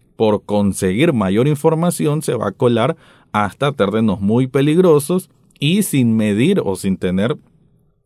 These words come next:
escrúpulos, se le puede decir, aunque bueno, es discutible, pues en el mundo del periodismo, en el cual yo también estoy inmerso, a veces entiendo cuando hay que indagar de alguna forma quizás un poquito osada o abrupta,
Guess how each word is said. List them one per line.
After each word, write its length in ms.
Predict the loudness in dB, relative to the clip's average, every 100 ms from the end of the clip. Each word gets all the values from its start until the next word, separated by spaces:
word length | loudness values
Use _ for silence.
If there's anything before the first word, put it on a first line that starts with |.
| -20 -12
escrúpulos, 760 | -10 -8 0 0 2 2 2 2
se 80 |
le 100 | -2
puede 320 | -2 0 0 2
decir, 360 | 2 0 0 -4 -16 -2
aunque 220 | 2 4
bueno, 220 | 2 0
es 340 | 0 -2 -4 -4
discutible, 760 | -4 -4 -6 -4 -2 0 0
pues 140 | 0
en 60 | 0
el 80 | 2
mundo 220 | 0 2
del 100 | 0
periodismo, 720 | 0 0 0 -2 -2 -2 0
en 80 | 0
el 140 | -2 -4
cual 260 | -6 -8 -12 _
yo 160 | -12 -6
también 280 | -2 0 0
estoy 240 | 2 2
inmerso, 600 | 2 2 0 0 0 0 -4 -20 -20 _
a 140 | 0
veces 260 | 2 2 0
entiendo 600 | 0 -2 0 0 2 0
cuando 400 | 0 -4 -2 -2
hay 120 | -2
que 260 | -2 -2 0
indagar 600 | 0 0 0 0 0 -2 -6
de 80 | -10
alguna 280 | -4 -2 -4
forma 600 | -2 -2 -2 -4 -6 -8 -14 _ _ _
quizás 460 | -12 -6 -4 -4 -6
un 100 | -8
poquito 420 | -6 -4 -4 -2
osada 680 | -2 -2 -2 0 0 0 -2 _ _
o 140 | -4
abrupta, 640 | -2 0 0 -2 -2 -2